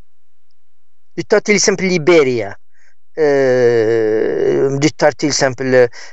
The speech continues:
den här, eh, älv-, älvkusten, den här, eh, Côte d'Ivoire. Om du tar, eh, Sydafrika, Kongo, eh, alla de-, jag menar, det, det, det är bara kris-, kristna.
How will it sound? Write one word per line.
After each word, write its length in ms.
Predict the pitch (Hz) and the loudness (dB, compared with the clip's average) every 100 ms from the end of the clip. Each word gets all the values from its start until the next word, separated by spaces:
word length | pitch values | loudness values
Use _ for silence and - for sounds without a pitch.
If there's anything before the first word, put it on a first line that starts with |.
| - - | -16 -12
den 220 | 143 131 | -4 -2
här, 180 | 127 123 | 2 4
eh, 1500 | 120 117 113 123 110 113 110 110 104 - - - - - 143 | 4 4 0 -2 -2 0 0 2 2 2 2 0 -2 0 2
älv-, 500 | 131 127 - - - | 4 2 4 2 4
älvkusten, 840 | 156 143 - 202 - - - 107 107 | 4 4 4 2 4 0 -4 -6 -6
den 100 | 110 | -2
här, 200 | 123 117 | 0 2
eh, 360 | 110 107 110 107 | 0 0 -4 -2
Côte 180 | 156 - 135 | -2 0 0
d'Ivoire. 280 | 120 127 110 - - - - | 4 4 4 -2 -16 -16 -12
Om 220 | 135 143 | -10 -4
du 80 | 143 | -4
tar, 280 | - 139 143 | 0 2 2
eh, 540 | - 92 92 95 - - | 2 0 2 2 0 0
Sydafrika, 1120 | - 131 120 120 - - 127 - - 120 113 - | -2 2 4 4 0 -8 -8 -8 -8 -6 -6 -6
Kongo, 720 | - 135 123 110 107 113 107 - - - - - | -2 0 0 -2 0 0 0 -4 -14 -14 -14 -2
eh, 1120 | 135 120 110 107 101 101 98 - - - - - - - - | 2 6 6 4 2 2 0 0 0 0 -2 -4 -8 -8 0
alla 300 | - 208 262 | 2 4 4
de-, 100 | 196 - - | 2 -4 0
jag 100 | 196 | 4
menar, 140 | 196 | 4
det, 140 | 180 165 | 4 4
det, 100 | 170 | 2
det 120 | 147 | 4
är 40 | 170 | 4
bara 200 | 233 160 | 4 2
kris-, 380 | - 147 - - - | -2 -2 -2 -4 -10
kristna. 520 | 160 135 - - - | -8 -2 -2 0 -2